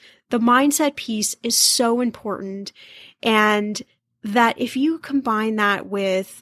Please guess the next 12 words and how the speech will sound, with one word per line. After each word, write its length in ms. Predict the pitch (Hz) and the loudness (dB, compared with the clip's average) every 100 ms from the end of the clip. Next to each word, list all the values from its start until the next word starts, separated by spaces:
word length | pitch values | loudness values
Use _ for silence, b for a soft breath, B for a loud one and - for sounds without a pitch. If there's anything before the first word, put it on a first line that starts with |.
| _ - | _ -4
this 300 | 233 - - _ _ _ _ _ _ | -4 -4 -10 _ _ _ _ _ _
very 420 | 277 269 277 285 | 2 4 6 4
simple 520 | 269 - 226 214 214 202 | 4 2 0 -2 -4 -4
daily 420 | - 185 190 196 | -4 -4 -4 -6
practice, 560 | - 175 196 214 - | -4 -4 -4 -8 -6
you 300 | 202 214 262 | -2 0 0
can 340 | 269 - 294 269 | -2 -8 -4 0
start 440 | - 233 214 - | 0 2 2 0
to 100 | 233 | -2
see 380 | - - 196 190 196 185 190 | -2 -2 -6 -8 -14 -14 -6
real 360 | 208 202 202 | -2 -2 -2
change, 800 | 208 - 180 175 180 180 - | -2 0 0 -2 -6 -6 -6